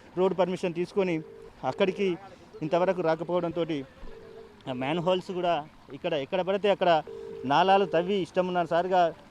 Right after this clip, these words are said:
మోకాళ్ళ కంటే ఎక్కువ లోతు, ఇక్కడి నుంచి కార్లు వెళ్ళాలన్నా, బైకులు వెళ్ళాలన్నా కూడా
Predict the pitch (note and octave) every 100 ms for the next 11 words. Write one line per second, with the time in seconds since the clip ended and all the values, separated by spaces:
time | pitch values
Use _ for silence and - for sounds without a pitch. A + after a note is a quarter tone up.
0 | - - - C3 F3 F#3 F#3+ F3+ F3+ E3+
1 | D3+ F3+ F3+ E3+ F3+ D3 E3+ D#3+ D3 D#3
2 | F3+ F#3 F3+ E3+ E3 E3 C#3 D#3+ E3+ E3+
3 | E3 D#3+ D#3+ D3+ D#3 D3